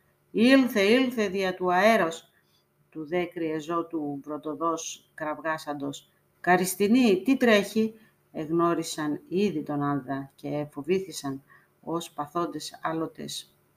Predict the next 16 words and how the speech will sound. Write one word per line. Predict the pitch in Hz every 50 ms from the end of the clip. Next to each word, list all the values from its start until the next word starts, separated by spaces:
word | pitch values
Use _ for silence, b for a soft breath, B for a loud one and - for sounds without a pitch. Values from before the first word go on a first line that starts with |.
| _ _ _ _ _
άλλοτε | - 165 170 170 165 165 165 160 151
πολλά | - - 156 147 165 170 175 160 147 - - _ _ _ -
υπ' | 160 - -
αυτού. | 143 143 - - 151 139 139 - _ _ _ _ b b b b b b _ _
Συνήψε | - - - 175 175 165 190 202 196 - - 180 165 156 143
δε | 151 175 160
μάχην | 170 175 170 175 175 175 - 160 151 147
με | 147 143
ταυτόν | 143 143 143 - - 147 147 143 143 143 B B B B B _
και | - 165 165
τρόφιμα | - - 180 180 180 - - 165 160 156
εχορήγησε | 156 151 - 156 151 156 165 170 160 160 151 - - 156
προς | 151 143 143 147 - -
τους | - - -
πεινώντας | _ - 156 156 160 165 151 147 156 156 156 - - -
στρατιώτας. | - - - 160 156 - - 196 190 180 185 - 170 - - -